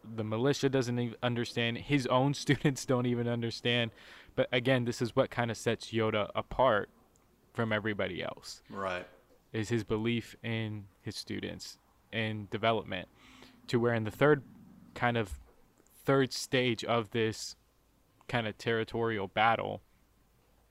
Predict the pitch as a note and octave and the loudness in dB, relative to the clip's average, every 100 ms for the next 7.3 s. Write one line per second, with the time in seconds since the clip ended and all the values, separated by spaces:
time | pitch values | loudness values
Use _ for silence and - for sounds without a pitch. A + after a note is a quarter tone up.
0 | _ _ _ _ - B2+ A2 B2 B2+ A#2+ | _ _ _ _ 0 2 6 10 10 8
1 | A2+ G2+ - _ _ _ _ _ _ _ | 4 0 -8 _ _ _ _ _ _ _
2 | _ _ _ _ _ _ _ - B2+ B2 | _ _ _ _ _ _ _ -2 0 0
3 | G#2+ - - B2 - - _ - - D3+ | -4 -6 -4 -4 -4 -14 _ -10 -2 0
4 | - - B2+ - - G#2 - - - - | 0 2 2 2 0 -2 -2 -10 -16 -20
5 | _ _ B2 A#2 A2+ A2+ A2+ G#2 G#2 F2 | _ _ -2 0 0 0 0 0 0 -2
6 | - - _ _ _ _ _ _ - A#2+ | -6 -14 _ _ _ _ _ _ -2 2
7 | A2+ G#2 | 2 0